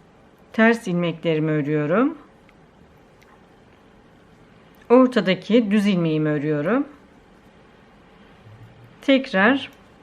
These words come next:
ters ilmeğimi ördüm. Burada düz ilmeğimi ve ters ilmeğimin yerlerini değiştiriyorum. Ters ilmeğimi ördüm. Düz ilmeğimi ördüm.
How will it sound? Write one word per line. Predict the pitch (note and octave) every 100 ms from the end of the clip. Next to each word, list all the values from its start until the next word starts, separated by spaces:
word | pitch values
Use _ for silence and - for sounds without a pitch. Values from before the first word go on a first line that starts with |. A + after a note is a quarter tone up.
| _ _
ters | - F#3 G3+ G3+
ilmeğimi | A#3 A#3+ B3 A#3+
ördüm. | A#3+ A#3+ A3+ B3 C#4 D4 - - - - - - _ -
Burada | C4 A3+ G#3+
düz | B3+ B3
ilmeğimi | B3 A#3+ A#3+ A#3+ C#4
ve | A#3 A#3
ters | - A#3 A#3 -
ilmeğimin | F#3 F#3 F3+ G#3+ C4
yerlerini | A3 A3 F#3+ F3 B3+ C4+ -
değiştiriyorum. | G#3+ G3 G3 - D#3+ C#3 C3 C3+ - - - _ - - - - _ _ - _ - - - _ _ _ - _ _ _ _ _ _ _ - - _ - _ _ _ _ _ _ _ -
Ters | F3+ G3+ G3+ A3
ilmeğimi | G#3+ G#3+ A3 A3+
ördüm. | G#3 F#3 D3+ F3+ B3 D4+ - _ _ _ _ _ _ _ _ _ _ _ _ _ _ A#3+
Düz | A#3+ F#3
ilmeğimi | E3+ D#3+ D#3 D3+
ördüm. | D3+ D3 D#3 A#3+ C#4+